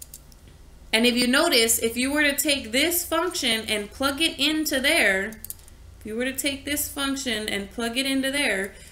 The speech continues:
you would end up with the seven x to the six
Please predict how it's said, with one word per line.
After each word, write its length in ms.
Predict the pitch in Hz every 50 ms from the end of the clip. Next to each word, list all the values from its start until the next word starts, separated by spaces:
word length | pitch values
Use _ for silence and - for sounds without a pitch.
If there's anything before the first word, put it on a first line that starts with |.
| - - -
you 220 | - 226 240 247 254
would 160 | 269 269 262
end 280 | 277 294 302 285 269
up 400 | 285 302 302 247 214 220 214 -
with 280 | - 202 208 208 214 -
the 80 | 208 214
seven 720 | - - - 226 220 233 226 254 269 277 277 285 294 294 - - - - - - - - - - - - - - - - - - - - - - - - - - - - - - - - -
x 380 | - 254 262 262 254 - -
to 80 | - 285
the 160 | 269 277 285
six 800 | 277 - - 247 214 214 226 - - - - - - - - -